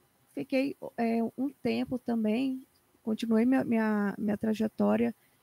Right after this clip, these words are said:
eh, que foi uma experiência maravilhosa no projeto, em projetos sociais, e que, que eu fui, eh, adquirindo uma vivência mais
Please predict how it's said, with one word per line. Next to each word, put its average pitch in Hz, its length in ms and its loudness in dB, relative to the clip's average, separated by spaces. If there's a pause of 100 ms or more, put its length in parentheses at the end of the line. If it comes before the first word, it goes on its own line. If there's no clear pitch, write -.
(200)
eh, 208 560 2 (480)
que 233 120 0
foi 220 200 4
uma 226 140 4
experiência 220 460 2
maravilhosa 226 720 4 (120)
no 214 160 -2
projeto, 208 420 2
em 220 80 0
projetos 208 420 0
sociais, 214 840 0 (640)
e 226 80 -4
que, 220 440 -2 (200)
que 226 100 -2
eu 214 60 0
fui, 220 640 0
eh, 202 480 0
adquirindo 233 760 -2
uma 220 200 0
vivência 220 560 0
mais 220 360 -2